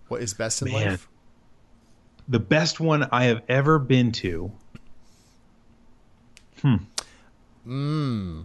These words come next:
Speaker 2: The, the game archival one we went to might have been the best. That was really good.
Speaker 1: That one, uh, definitely influenced me a lot. One.
Speaker 2: I
Speaker 1: The
Speaker 2: learned
Speaker 1: one,
Speaker 2: a lot.
Speaker 1: the
Speaker 2: Yeah.
Speaker 1: one that was, I think, hosted by John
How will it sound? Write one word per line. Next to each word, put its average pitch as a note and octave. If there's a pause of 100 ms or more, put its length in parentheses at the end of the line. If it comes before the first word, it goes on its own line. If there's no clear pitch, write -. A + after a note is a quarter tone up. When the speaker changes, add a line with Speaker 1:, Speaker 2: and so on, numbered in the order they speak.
(120)
Speaker 2:
The, C#3
the C3
game G3
archival E3
one E3+
we F3
went E3+
to F3+
might D3+
have D3+
been D#3
the C#3+
best. B2+
That A2+
was C3
really G#2
good. F2
Speaker 1:
That A#3+
one, B3
uh, D3
definitely D#3+
influenced C3
me B2+
a A#2+
lot. G2
One. G2
Speaker 2:
I A#2
Speaker 1:
The A2+
Speaker 2:
learned C3
Speaker 1:
one, F#2+
Speaker 2:
a -
lot. E2 (100)
Speaker 1:
the C3+
Speaker 2:
Yeah. C3+
Speaker 1:
one C#3+
that C3
was, B2+
I A#2+
think, F3
hosted D#3+
by D3+
John C3+